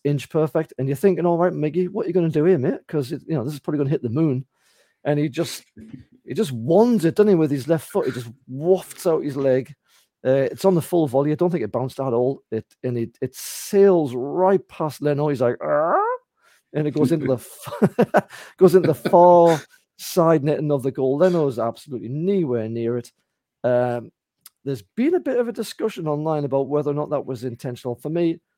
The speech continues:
Speaker 1: hundred percent intentional. What did you make of that goal, Bobby?
Speaker 2: Well, with Miggy, it could have hit the moon,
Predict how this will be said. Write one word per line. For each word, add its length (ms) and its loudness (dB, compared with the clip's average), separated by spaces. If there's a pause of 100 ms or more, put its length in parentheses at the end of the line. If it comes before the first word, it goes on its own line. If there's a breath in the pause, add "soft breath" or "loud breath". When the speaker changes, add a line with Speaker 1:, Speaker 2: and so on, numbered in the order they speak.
Speaker 1:
hundred 420 0
percent 280 -6
intentional. 460 -8
What 120 -2
did 80 -10
you 80 -4
make 160 -6
of 40 -6
that 120 -6
goal, 180 -6
Bobby? 220 -12 (1700 soft breath)
Speaker 2:
Well, 200 0
with 180 8
Miggy, 300 2
it 100 -4
could 140 2
have 80 6
hit 140 0
the 60 -6
moon, 500 -2